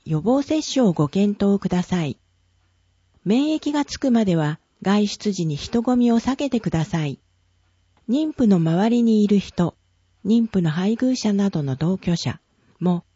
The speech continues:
同様の予防措置に努めてください。抗体検査、予防接種の補助。妊娠を希望している人や、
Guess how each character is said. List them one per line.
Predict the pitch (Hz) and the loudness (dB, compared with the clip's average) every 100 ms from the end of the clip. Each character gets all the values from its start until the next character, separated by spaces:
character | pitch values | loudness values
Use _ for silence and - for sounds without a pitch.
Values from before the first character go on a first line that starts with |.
| _ _ | _ _
同 | - 196 262 | -2 0 2
様 | 277 269 | 4 4
の | 254 247 | 4 4
予 | 220 | 4
防 | 214 294 | 2 0
措 | 294 | 0
置 | 302 - | -4 -2
に | 277 220 | 2 0
努 | - - | 0 -2
め | 247 233 | 2 2
て | 190 | 2
く | 160 | 0
だ | 165 156 | -2 -2
さ | 160 151 | -2 -4
い。 | 139 - _ _ _ _ _ _ _ _ _ _ _ _ _ | -6 -12 _ _ _ _ _ _ _ _ _ _ _ _ _
抗 | - 269 294 | -6 0 0
体 | 302 294 285 | 0 -2 -2
検 | 285 269 226 | 0 0 0
査、 | 160 160 - | -2 -4 -2
予 | 180 | -2
防 | 185 277 | 0 0
接 | 294 311 | 0 -4
種 | 294 - 214 | -4 -2 0
の | 180 | 2
補 | 208 | 0
助。 | 208 156 - _ _ _ _ _ _ _ _ _ - | 0 -2 -4 _ _ _ _ _ _ _ _ _ -2
妊 | 220 285 | 0 0
娠 | 311 311 302 302 | -4 -4 -4 -4
を | |
希 | 294 269 | -4 -4
望 | 277 269 | -2 -2
し | 262 208 | -2 -2
て | 262 | -2
い | 254 | 0
る | 262 | -2
人 | 254 247 | -4 -2
や、 | 214 170 165 | -2 -2 -6